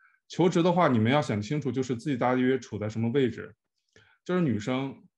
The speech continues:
她只要有点工作经验，有一些能力，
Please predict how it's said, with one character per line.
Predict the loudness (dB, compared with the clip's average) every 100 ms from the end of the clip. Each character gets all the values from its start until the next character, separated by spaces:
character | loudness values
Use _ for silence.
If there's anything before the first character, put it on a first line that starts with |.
| _
她 | -16 -2 0
只 | 0 -2
要 | 0
有 | 0 0
点 | -2 -6
工 | -6 -4
作 | -4
经 | -4 -4
验， | -4 -6 -6
有 | -4 -2 -4
一 |
些 | -6 -6
能 | -6 -6 -6 -6
力， | -6